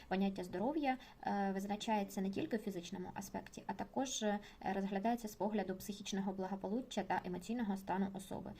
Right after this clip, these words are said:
Здоров'я в цьому контексті охоплює ціле буття людини, де важливою складовою є її психічний комфорт та, е, здр-, здатність до стресостійкості. Е, клінічна психологія розглядає здоров'я з різних позицій. Це психічне здоров'я,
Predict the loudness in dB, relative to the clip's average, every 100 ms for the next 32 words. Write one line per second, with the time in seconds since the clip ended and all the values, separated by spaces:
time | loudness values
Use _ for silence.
0 | -12 -10 0 2 4 4 2 2 2 4
1 | 6 4 2 2 2 2 0 -2 -2 0
2 | 0 2 2 2 -2 -6 0 2 2 0
3 | 0 2 0 0 0 0 0 0 0 -2
4 | -4 -4 0 0 0 -4 -8 -12 -2 2
5 | 4 2 0 -2 -2 -4 -4 -2 -4 -2
6 | -4 0 0 0 -4 0 2 2 -2 -12
7 | -4 -2 -2 -4 -4 -2 2 2 2 0
8 | 0 -2 -4 -6 -8 -10 -10 -10 -10 -10
9 | -12 -16 -2 0 2 0 0 0 -2 0
10 | 2 4 4 4 2 0 4 4 6 4
11 | 2 0 0 0 2 2 2 2 2 2
12 | 2 -2 -2 -4 -4 -2 0 0 -2 -2
13 | 0 -2 -4 -2 -2 -2 -6